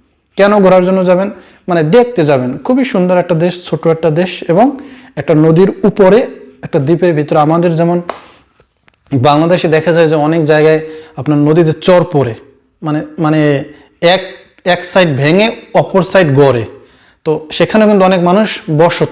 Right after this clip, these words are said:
করে, ঠিক না? তো সাইপ্রাসটা ঠিক এরকমেরই মনে হয় যে তার চারদিকে নদী আর নদী, সাগর, কিন্তু মাঝখানে এই দেশটা।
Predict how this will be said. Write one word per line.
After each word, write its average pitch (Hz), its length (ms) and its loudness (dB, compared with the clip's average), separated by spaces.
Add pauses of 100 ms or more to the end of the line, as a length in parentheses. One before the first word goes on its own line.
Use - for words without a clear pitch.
(160)
করে, 131 240 0 (560)
ঠিক - 160 -8
না? 175 240 2 (380)
তো 160 100 -6
সাইপ্রাসটা 190 500 0
ঠিক 202 220 0
এরকমেরই 196 440 2
মনে 151 180 0
হয় 139 200 -2
যে 127 220 -2 (420)
তার 175 160 2
চারদিকে 214 480 2
নদী 226 500 4
আর 180 240 -2
নদী, 165 320 0
সাগর, 208 440 -2
কিন্তু 233 420 -2 (460)
মাঝখানে 170 540 0
এই 139 60 2
দেশটা। 127 400 -4